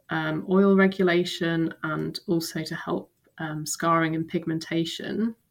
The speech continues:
This one is actually okay to use while you're on Accutane. So I did actually use it for most of my, um, course just to help, like, reduce the pigmentation. So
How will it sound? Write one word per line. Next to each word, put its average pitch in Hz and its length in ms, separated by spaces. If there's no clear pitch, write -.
This 196 240
one 208 140
is 190 120
actually 175 360
okay 180 260
to 185 160
use 185 320
while 190 140
you're 190 140
on 190 60
Accutane. 196 680
So 185 180
I 180 100
did 180 140
actually 165 320
use 170 240
it - 180
for 165 480
most 170 300
of - 120
my, 160 600
um, 160 180
course - 720
just 170 300
to 175 80
help, 165 480
like, - 320
reduce 165 480
the - 140
pigmentation. 165 1120
So 156 460